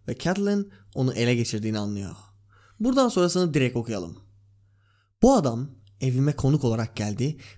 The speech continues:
ve yedi yaşındaki oğlumu öldürmek için bir komplo hazırladı." Bütün salonun duyabileceği kadar yüksek sesle ve eliyle Tyrion'u işaret ederek konuşmuştu.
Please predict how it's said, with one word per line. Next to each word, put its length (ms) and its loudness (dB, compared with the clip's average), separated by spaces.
ve 40 2
yedi 300 0
yaşındaki 440 2
oğlumu 380 2
öldürmek 440 2
için 240 -2
bir 80 -4
komplo 360 0
hazırladı." 460 -8
Bütün 240 2
salonun 420 0
duyabileceği 460 0
kadar 260 0
yüksek 320 -4
sesle 420 -4
ve 40 -2
eliyle 360 2
Tyrion'u 380 0
işaret 380 -2
ederek 280 -4
konuşmuştu. 600 -10